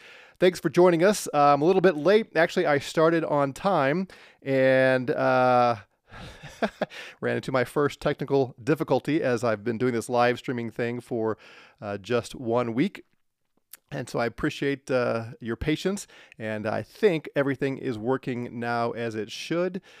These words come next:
Uh, if you can, uh, if you wouldn't mind just putting something in the chat to let me know that you are able to see, that would be, uh, helpful.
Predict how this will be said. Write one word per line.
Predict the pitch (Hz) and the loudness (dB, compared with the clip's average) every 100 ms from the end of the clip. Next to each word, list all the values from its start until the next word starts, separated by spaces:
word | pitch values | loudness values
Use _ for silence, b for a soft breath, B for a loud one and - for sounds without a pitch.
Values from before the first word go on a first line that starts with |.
| B B - | B B -14
Uh, | 117 107 104 104 - | -6 -4 -2 -4 -4
if | 135 131 - | -4 -4 -4
you | 139 143 147 135 - | -2 0 0 -2 -10
can, | - 131 120 120 | -6 -4 -4 -4
uh, | 117 110 110 107 104 - | -2 0 0 -2 -6 -14
if | - | -2
you | 147 | 4
wouldn't | 170 160 | 4 4
mind | 147 147 147 | 0 0 -2
just | 139 - | -6 -4
putting | 151 147 | -4 -4
something | - 143 143 | -4 -6 -6
in | 139 | -4
the | 123 | -6
chat | - - 143 160 | -4 -2 -2 -2
to | 127 | -6
let | 117 123 | -6 -6
me | 135 | -6
know | 131 123 131 | -4 0 0
that | 131 110 | 0 -4
you | 117 120 120 117 | -6 -4 -4 -4
are | 104 101 - | -4 -4 -2
able | 127 120 123 | -4 -2 -6
to | - | -6
see, | 117 - - 143 151 151 B B B | -12 -10 -8 -6 -6 -10 B B B
that | 113 110 | -6 -4
would | 110 104 | -6 -8
be, | 113 110 110 | -8 -4 -2
uh, | 104 101 | -2 -2
helpful. | 131 127 147 143 131 | -2 -2 2 2 0